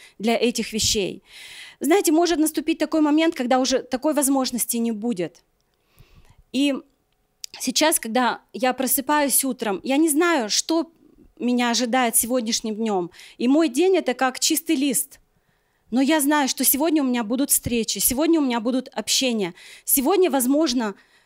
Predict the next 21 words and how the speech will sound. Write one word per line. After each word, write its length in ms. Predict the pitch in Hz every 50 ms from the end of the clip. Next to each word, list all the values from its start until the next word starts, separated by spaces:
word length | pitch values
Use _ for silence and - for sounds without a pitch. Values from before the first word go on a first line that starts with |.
| _ -
кто-то 300 | - - 311 339 - 359
нуждается 540 | 320 311 247 208 233 262 247 247 247 - 226
в 40 | 226
моей 180 | 233 233 240
помощи. 460 | 233 - 262 240 220 214 190 - -
И 200 | 180 - - -
я 160 | 240 254 269 277
должна 420 | 226 269 269 233 240 285 277 285
быть 320 | 226 233 226 - - - _ _ _ _ _ - - _ _ _
чувствительной, 640 | - - 269 - - - 359 359 359 302 262 247 240
чтобы 560 | 233 - - 277 254 202 254 247 226 226 - _ -
увидеть 420 | 240 226 233 330 269 339 226 208
благодать 500 | 233 262 233 202 254 208 262 285 302 233
Божью, 420 | 220 208 240 240 247 226 - 226
для 160 | 208 196 233 240
того, 280 | 240 247 226 262 311
чтобы, 420 | 302 - - 262 208 233 233 220 - _ _ _ _ _ _ _ _ _ _ _ _ _ _ _
а, 360 | - 196 208 208 202 196 - - _ _ _ _ _ _ _ _ _ _ -
познать 460 | - 269 247 262 330 330 349 349 -
Его 220 | 294 240 285 277
волю, 500 | 233 254 285 311 302 247 233 185 180 180